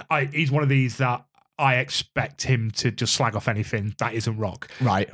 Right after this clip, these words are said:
Speaker 1: And he shared Hi Ren and was just like, "One of the greatest things I've ever seen."
Speaker 2: Yeah.
Speaker 1: And I was
Speaker 2: Yeah,
Speaker 1: just like,
Speaker 2: that's it.
Speaker 1: "This is what it's doing to people." And I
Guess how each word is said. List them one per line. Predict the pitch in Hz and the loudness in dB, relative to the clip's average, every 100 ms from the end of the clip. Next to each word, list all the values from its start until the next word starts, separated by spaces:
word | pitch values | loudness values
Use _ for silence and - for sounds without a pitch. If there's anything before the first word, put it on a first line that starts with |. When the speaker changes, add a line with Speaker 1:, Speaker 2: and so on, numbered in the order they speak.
| - | -4
Speaker 1:
And | 156 139 | 0 0
he | - 175 | 2 2
shared | 147 - 147 131 | 2 2 4 4
Hi | - 143 123 | 4 4 4
Ren | 113 107 | 4 0
and | 110 | 0
was | 107 | -2
just | 117 | 0
like, | 123 117 | 0 2
"One | 131 120 | 2 2
of | |
the | 107 | 2
greatest | 117 98 | 0 0
things | 120 104 | -2 -2
I've | |
ever | 104 95 | -2 -2
seen." | 101 80 - | -4 -6 -4
Speaker 2:
Yeah. | 98 123 113 110 | 2 4 2 2
Speaker 1:
And | - | 4
I | 139 | 6
was | 139 | 6
Speaker 2:
Yeah, | |
Speaker 1:
just | 143 135 | 4 4
like, | |
Speaker 2:
that's | 127 | 4
it. | 190 165 | 4 4
Speaker 1:
"This | 147 165 | 2 2
is | |
what | 135 139 | 2 2
it's | |
doing | 139 143 | 4 4
to | 135 | 4
people." | - 110 - | 2 -2 -2
And | |
I | 98 | -6